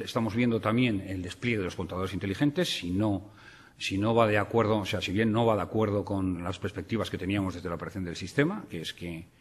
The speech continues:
le llega al consumidor final la señal de precio horaria, no un valor, eh, a fin de mes y se acabó, sino que sepa cuánto cuesta la energía que consume en cada una de las horas.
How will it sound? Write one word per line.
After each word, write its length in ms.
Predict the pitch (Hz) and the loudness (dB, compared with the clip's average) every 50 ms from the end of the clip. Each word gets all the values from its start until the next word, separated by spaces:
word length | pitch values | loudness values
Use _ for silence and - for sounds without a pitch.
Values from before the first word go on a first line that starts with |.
| - - - - - - - - _ - | -20 -20 -20 -20 -20 -20 -20 -20 _ -4
le 180 | - 101 104 104 | 0 2 2 4
llega 220 | 104 117 120 113 | 4 4 4 4
al 80 | 104 95 | 4 2
consumidor 460 | - 98 85 - 90 95 98 113 107 | 0 -2 -2 0 0 2 2 2 2
final 400 | - - 101 101 110 113 104 92 | 0 0 2 4 4 4 4 2
la 80 | 87 82 | 0 -2
señal 260 | - 90 92 98 104 | -2 0 0 0 0
de 80 | 92 | 0
precio 400 | 85 - 113 110 - - 95 85 - | 0 2 0 0 2 0 -2 -2 2
horaria, 440 | - 98 95 95 98 110 143 - - | 2 4 4 4 4 4 2 0 0
no 340 | 113 104 92 92 95 95 - - | -2 -2 0 -2 -4 -6 -4 -4
un 120 | 95 90 | -2 -2
valor, 520 | 87 90 90 92 95 95 - - - - - 92 92 | 0 0 0 0 0 0 -2 -4 -8 -12 -12 -10 -10
eh, 140 | 87 82 85 - - - - _ _ - _ _ _ _ - | -8 -10 -10 -12 -16 -20 -20 _ _ -20 _ _ _ _ -8
a 60 | 101 | -6
fin 140 | - 113 98 | -4 -2 -2
de 80 | 92 | 0
mes 320 | 95 113 110 92 - - - - - - | 2 0 0 0 -2 -8 -12 -18 -10 -6
y 60 | 92 | -4
se 100 | - 98 | -4 -4
acabó, 180 | 87 92 113 160 | -2 0 0 0
sino 220 | 151 127 104 92 | 0 0 -2 -2
que 100 | - 101 | -4 -4
sepa 360 | - - 147 110 - 95 87 - - - - - - - | 0 0 0 2 2 -2 -4 -4 -12 -20 -20 -14 -2 4
cuánto 260 | - 147 151 - 120 | 4 4 6 4 2
cuesta 240 | 107 139 - - 117 | 0 0 0 2 0
la 80 | 98 | 0
energía 320 | 92 90 95 101 123 123 98 | 0 -4 -2 2 2 2 2
que 60 | 87 | 2
consume 320 | 87 90 - 123 107 95 | -2 -4 -2 0 0 0
en 80 | 78 76 | 0 -2
cada 160 | 76 80 90 | -4 -2 0
una 140 | 104 110 98 | 2 2 2
de 40 | 90 | 0
las 100 | 85 - | 0 2
horas. 300 | 117 131 156 165 - | 2 2 2 0 -2